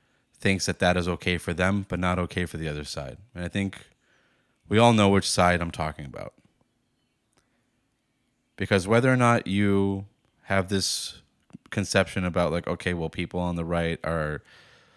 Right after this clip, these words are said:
white nationalists, conservative, like, uh,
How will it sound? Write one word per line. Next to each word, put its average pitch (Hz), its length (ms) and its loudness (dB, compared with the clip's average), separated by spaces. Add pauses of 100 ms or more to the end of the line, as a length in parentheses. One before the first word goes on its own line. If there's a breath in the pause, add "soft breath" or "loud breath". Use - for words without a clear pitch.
(180 soft breath)
white 92 220 2
nationalists, 92 680 0
conservative, 90 1040 -4
like, 82 300 -6
uh, 76 320 -6